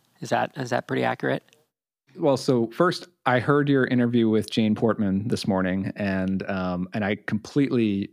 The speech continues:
Speaker 2: relate to that, and probably so many other sa-, early SaaS founders with the, the long, slow SaaS ramp of death. I mean, it, it's real, right? Like, it's, <laughs> so it's, you know, it's very slow, and, and, you know, the revenue is nowhere near replacing, like, the income that I get from audience ops. But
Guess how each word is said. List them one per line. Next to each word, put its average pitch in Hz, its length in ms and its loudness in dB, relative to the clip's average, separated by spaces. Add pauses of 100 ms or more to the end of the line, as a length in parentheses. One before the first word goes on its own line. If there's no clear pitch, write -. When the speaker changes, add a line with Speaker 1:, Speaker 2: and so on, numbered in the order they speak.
Speaker 2:
relate 98 480 -2
to 110 120 -6
that, 92 340 0
and 101 160 -4
probably 101 260 2
so 131 260 2
many 123 220 2
other 104 220 2
sa-, - 280 0
early 107 300 2
SaaS 95 340 0
founders 92 520 0
with 107 160 -6
the, 98 180 -2 (160)
the 101 80 -4
long, 95 300 2
slow 107 300 0
SaaS 110 380 0
ramp 117 200 0
of 113 100 -2
death. 135 300 0
I - 20 -2
mean, 95 160 -2
it, 98 180 -4
it's 110 220 -2
real, 123 300 2
right? 113 280 0
Like, 104 200 -4
it's, - 240 -4 (280)
<laughs> - 280 -20
so 113 180 0
it's, - 240 0
you 196 140 2
know, 127 240 0
it's 135 140 2
very 135 220 4
slow, 120 460 2
and, 110 220 0
and, 101 340 -4 (220)
you 110 100 -4
know, 98 140 0
the 107 80 2
revenue 110 400 2
is 104 80 0
nowhere 104 360 2
near 98 540 0 (220)
replacing, 104 560 0
like, 95 180 -2
the 104 80 -4
income 98 300 0
that 95 160 -2
I 95 40 -2
get 95 200 -4
from 95 120 -6
audience 95 380 -2
ops. - 460 -6
But 107 260 0